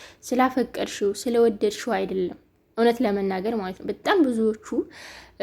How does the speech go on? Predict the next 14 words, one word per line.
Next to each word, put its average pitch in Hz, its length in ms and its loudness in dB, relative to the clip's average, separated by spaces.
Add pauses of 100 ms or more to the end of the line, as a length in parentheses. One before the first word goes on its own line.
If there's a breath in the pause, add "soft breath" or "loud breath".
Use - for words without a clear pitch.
(240)
እንደዚህ 226 360 4
ይሄን 285 300 8
ያህል 233 320 -2
አውርተው 247 460 -2 (100)
ያልተገናኙ 208 720 -4 (140)
የተለያዩ 208 760 -2 (520 loud breath)
አስር 277 360 0
አመት 247 320 0
ራሱ 196 260 -8 (280)
አውርተው 233 440 0 (640 loud breath)
ተለያይተው 339 600 6
እሱም 233 300 -8
ሌላ 214 200 -2
አግብቶ 196 300 -10